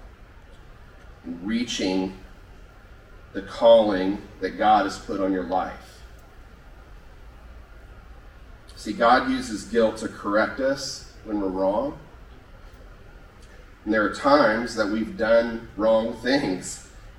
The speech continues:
and we should feel guilty about them. However, when you are a follower of Christ, you don't live in guilt. Doesn't become your identity.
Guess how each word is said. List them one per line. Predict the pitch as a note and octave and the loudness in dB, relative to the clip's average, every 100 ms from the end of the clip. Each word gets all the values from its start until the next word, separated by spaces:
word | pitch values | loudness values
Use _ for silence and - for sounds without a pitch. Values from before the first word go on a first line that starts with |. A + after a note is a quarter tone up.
| - | -4
and | G#2+ A2 | -2 -2
we | |
should | A#2+ - C3+ B2+ | -4 0 -2 -2
feel | - C3 B2+ | -4 -4 -4
guilty | A#2+ C#3+ - - | -2 -2 0 -4
about | - D3 C#3 | -2 -4 -6
them. | - - - - - - - - - - - - - | -8 -16 -20 -20 -20 -20 -20 -20 -20 -20 -20 -20 -6
However, | - A2+ C#3 - - - - - - - - - | 2 6 8 6 2 -6 -14 -20 -20 -20 -20 -6
when | G#2+ A2+ | -2 0
you | A#2 A#2 | 0 2
are | G#2+ G2 | 4 4
a | |
follower | F#2+ - A2 A#2 C3+ C#3+ | 2 2 6 6 4 0
of | C#3 | 0
Christ, | - - - - - - - - - | 0 0 2 -2 -6 -14 -18 -20 -10
you | G#2 | -2
don't | A#2 A2+ | 0 0
live | G2+ G2+ B2 A2+ G2 G2 - G#2 | 0 0 0 2 0 -4 -8 -6
in | G#2 G2 | -4 -2
guilt. | A2 - - - - - - - - - - - - - - - - - - - - - - - - | 0 -2 -4 -14 -18 -20 -20 -20 -20 -20 -20 -20 -20 -20 -20 -20 -20 -20 -20 -20 -20 -20 -20 -16 -2
Doesn't | F3+ A#3+ | -2 0
become | A#3+ A3+ C#4+ C3 | -2 -2 0 0
your | B2 | 4
identity. | A#2 F#3+ G3+ A2+ - - C#2+ | 2 2 -2 -2 -2 -6 -12